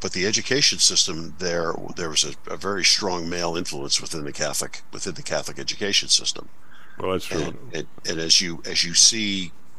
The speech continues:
Speaker 1: you know, I, I mean, there, there are a number of articles about the feminization of, of our, of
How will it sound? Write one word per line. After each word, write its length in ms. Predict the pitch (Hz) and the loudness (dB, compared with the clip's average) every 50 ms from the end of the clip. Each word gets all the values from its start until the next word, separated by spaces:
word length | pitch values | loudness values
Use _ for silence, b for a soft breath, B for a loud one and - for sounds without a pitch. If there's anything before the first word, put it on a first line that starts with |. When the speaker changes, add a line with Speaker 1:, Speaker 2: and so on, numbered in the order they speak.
| - - - - - - - - - - - - - - | -8 -8 -8 -8 -8 -8 -8 -8 -8 -8 -8 -8 -6 -6
Speaker 1:
you 80 | 95 | -4
know, 160 | 76 69 67 | -4 -4 -4
I, 360 | 73 85 - - 90 82 71 92 | -2 -2 0 0 0 0 0 0
I 20 | |
mean, 140 | 92 98 104 | 0 2 2
there, 200 | 113 113 107 101 | 4 4 4 4
there 160 | - 196 196 190 | 2 0 0 0
are 40 | 165 | 2
a 60 | 95 | 2
number 340 | 101 107 117 143 143 120 104 | 4 6 6 6 6 4 4
of 80 | 87 | 4
articles 340 | 90 87 90 87 - 78 - | 4 4 4 2 -2 -2 -2
about 220 | 80 80 80 76 | -2 -2 -4 -4
the 80 | - 82 | -2 -2
feminization 920 | - - 101 90 90 92 87 85 80 - - 73 80 82 - - 69 73 - | 0 2 2 2 2 2 2 4 4 4 4 4 4 4 4 4 2 -4 -4
of, 440 | - 73 76 73 73 69 - - - - - - | -6 -6 -6 -6 -6 -6 -6 -6 -6 -6 -6 -6
of 160 | 80 80 78 | -6 -4 -4
our, 320 | 76 71 73 73 71 69 | -4 -4 -4 -4 -4 -6
of 80 | 71 | -6